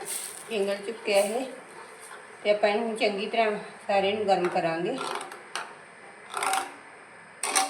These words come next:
ਆਪਣਾ ਘਿਓ ਜਿਹੜਾ ਮਿੰਟੋ ਮਿੰਟ ਬਣ ਕੇ ਤਿਆਰ ਹੋ ਜੂਗਾ,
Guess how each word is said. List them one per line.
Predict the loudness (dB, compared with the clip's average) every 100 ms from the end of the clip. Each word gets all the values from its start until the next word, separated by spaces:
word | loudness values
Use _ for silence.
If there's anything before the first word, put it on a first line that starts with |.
| -2 -16 -20 -8 -4 -2 0 -2 -2 -12 -18 -6 -4
ਆਪਣਾ | 0 2 2
ਘਿਓ | -2
ਜਿਹੜਾ | 0 0
ਮਿੰਟੋ | 2 0 0 0
ਮਿੰਟ | 0 2
ਬਣ | 0 2
ਕੇ | -2
ਤਿਆਰ | 0 4 4
ਹੋ | 2
ਜੂਗਾ, | 0 0 2